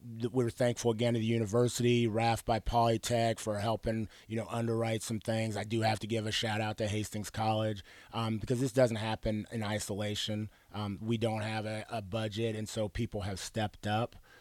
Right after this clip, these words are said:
to support. But what you will see during that ten to eleven piece is young people giving of themselves. Um, they will, they will touch your soul. And I tell people this, i-, if you're not,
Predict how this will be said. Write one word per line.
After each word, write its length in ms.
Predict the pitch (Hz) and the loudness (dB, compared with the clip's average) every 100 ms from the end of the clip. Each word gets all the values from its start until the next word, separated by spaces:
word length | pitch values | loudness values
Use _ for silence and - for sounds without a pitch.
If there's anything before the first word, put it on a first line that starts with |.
| - | -12
to 120 | - 101 | -6 -6
support. 600 | 107 - 117 117 120 101 | -6 -4 0 4 2 2
But 240 | 117 104 - - - _ | 0 0 -4 -20 -20 _
what 260 | 110 123 113 | 0 2 4
you 160 | 127 | 2
will 140 | 123 117 | 2 2
see 280 | - 135 123 | 2 2 2
during 360 | 110 117 117 | 2 2 2
that 260 | 113 113 98 | 0 -2 -4
ten 220 | - 113 | -4 -2
to 100 | 113 | 0
eleven 440 | 107 110 113 110 107 | 0 0 0 -2 -4
piece 380 | 113 104 101 - | -2 -2 -4 -6
is 340 | 113 104 95 98 | -4 -2 -4 -2
young 260 | 110 113 | -2 -2
people 420 | - 107 101 101 90 - - | -2 -2 -2 -6 -6 -14 -2
giving 320 | 113 113 110 | 0 0 -2
of 100 | 92 | -4
themselves. 720 | 98 - 123 120 120 120 - - - - _ - | -6 -2 2 4 2 0 -6 -18 -20 -20 _ -6
Um, 380 | 107 98 95 - _ _ _ _ _ | -4 -4 -6 -10 _ _ _ _ _
they 460 | 135 120 110 110 113 | -16 -12 -4 0 0
will, 360 | 110 110 104 - | 2 0 -2 -6
they 180 | 110 110 | -6 -4
will 140 | 107 104 | -4 -6
touch 360 | - 113 - | -4 -2 -2
your 100 | 110 | -4
soul. 360 | - 117 110 110 | -2 2 2 2
And 100 | 107 | 2
I 100 | 120 | 0
tell 240 | - 117 | 0 0
people 320 | - 110 107 | 0 -2 -2
this, 440 | 98 104 95 90 - _ - _ - | -2 -2 -2 -6 -12 _ -20 _ -6
i-, 20 | |
if 320 | 117 113 107 | -4 -2 -2
you're 120 | 107 110 | -2 0
not, 340 | 117 120 | 2 2